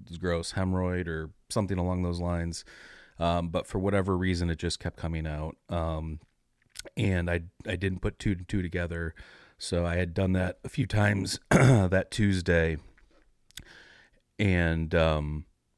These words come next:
uh, I should preface this. Um,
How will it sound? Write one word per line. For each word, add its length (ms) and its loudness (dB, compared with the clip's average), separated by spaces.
uh, 60 -2
I 80 4
should 200 -4
preface 440 -2
this. 520 -8
Um, 400 -2